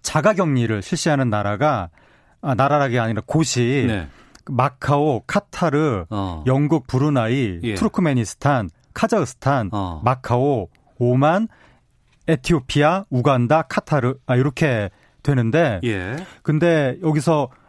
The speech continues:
Speaker 1: 영국이 있어가지고
Speaker 2: 음.
Speaker 1: 만약에 손흥민 선수가
Speaker 2: 네.
Speaker 1: 왕쾌가 돼서 영국으로 복귀를 해도
Speaker 2: 어.
Speaker 1: 바로 <laughs> 경기를 뛸 수가 없고
Speaker 2: 예.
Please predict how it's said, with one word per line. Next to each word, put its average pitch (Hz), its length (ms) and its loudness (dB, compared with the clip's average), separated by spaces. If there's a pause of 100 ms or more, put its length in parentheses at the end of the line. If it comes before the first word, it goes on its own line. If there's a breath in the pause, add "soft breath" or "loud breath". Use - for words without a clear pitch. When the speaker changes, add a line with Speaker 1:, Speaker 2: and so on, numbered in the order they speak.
(140 soft breath)
Speaker 1:
영국이 196 340 4
있어가지고 117 880 0
Speaker 2:
음. 107 300 -2 (420 loud breath)
Speaker 1:
만약에 151 680 2 (120)
손흥민 240 420 2
선수가 135 680 0 (120)
Speaker 2:
네. 107 240 -4 (160)
Speaker 1:
왕쾌가 190 720 0
돼서 139 340 0
영국으로 135 480 0
복귀를 135 520 -2
해도 131 460 0
Speaker 2:
어. 101 300 -4 (320 soft breath)
Speaker 1:
바로 135 460 2
<laughs> - 40 -20
경기를 131 360 0
뛸 190 180 -2
수가 165 240 -4
없고 110 680 -2
Speaker 2:
예. 101 200 -4